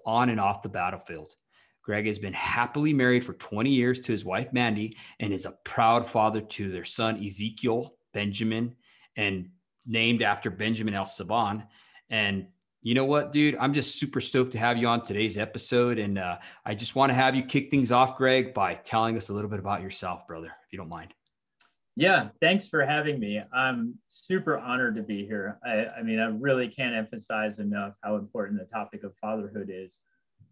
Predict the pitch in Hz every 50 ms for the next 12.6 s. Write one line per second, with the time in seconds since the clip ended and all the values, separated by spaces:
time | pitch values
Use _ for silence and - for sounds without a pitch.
0 | - 107 104 104 104 104 101 98 104 104 - - - - 120 110 - - - 160
1 | 151 143 156 160 147 139 127 123 123 120 120 120 123 120 117 117 113 110 110 104
2 | 101 - _ _ _ _ _ _ _ _ _ _ - 123 139 143 143 131 117 107
3 | - - 135 131 131 113 110 117 110 110 110 113 117 120 120 120 120 - - 107
4 | 107 104 101 104 - 120 117 110 113 113 - - 139 131 - - 127 117 117 104
5 | 107 107 110 107 101 117 113 120 120 123 120 117 113 110 107 _ _ _ _ _
6 | _ _ - _ _ _ - 143 143 135 135 - - - 123 117 113 110 110 104
7 | 107 110 110 - - - 127 131 123 113 131 117 - - 120 120 131 131 131 110
8 | 113 107 107 107 104 104 98 98 - _ _ - 123 113 113 110 107 110 113 110
9 | - - 117 123 127 127 120 120 113 127 120 117 117 107 113 - - 117 113 110
10 | 107 104 - _ - 131 123 120 117 110 101 101 101 101 - _ - 123 120 117
11 | 117 117 131 123 113 107 107 - - 117 110 104 - - 117 110 113 113 110 -
12 | - - _ _ - 117 110 110 107 107 101 101